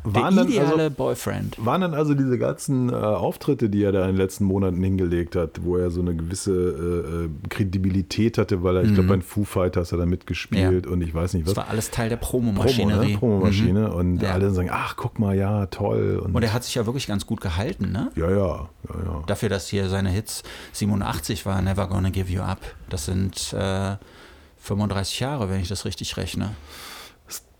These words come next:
Speaker 2: Dumme ist, dass er mich hier nicht die Bohne interessiert.
Speaker 1: Mhm. Ja. Ja, das liegt natürlich auch daran, das war ja so eine Stock Aitken Waterman
Speaker 2: Ja.
Speaker 1: Produktion damals. Das war Musik von der Stange, wenn man
Speaker 2: Das
Speaker 1: so möchte.
Speaker 2: musste man scheiße finden.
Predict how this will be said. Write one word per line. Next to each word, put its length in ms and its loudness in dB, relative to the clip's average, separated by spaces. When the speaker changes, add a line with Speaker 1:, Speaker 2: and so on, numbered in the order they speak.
Speaker 2:
Dumme 140 4
ist, 220 -2
dass 200 -2
er 60 -2
mich 160 0
hier 100 -2
nicht 220 -4
die 60 0
Bohne 440 0
interessiert. 600 0
Speaker 1:
Mhm. 140 -4
Ja. 320 -2
Ja, 180 0
das 180 0
liegt 140 -2
natürlich 340 -2
auch 100 -2
daran, 640 0
das 160 -6
war 80 -4
ja 80 -4
so 80 -4
eine 160 -2
Stock 380 -6
Aitken 380 -2
Waterman 520 0
Speaker 2:
Ja. 160 2
Speaker 1:
Produktion 640 -2
damals. 640 -2
Das 180 -6
war 240 -2
Musik 340 0
von 140 -2
der 80 0
Stange, 460 -2
wenn 100 -2
man 140 -2
Speaker 2:
Das 140 -2
Speaker 1:
so 40 0
möchte. 220 2
Speaker 2:
musste 260 2
man 140 2
scheiße 340 -4
finden. 320 -10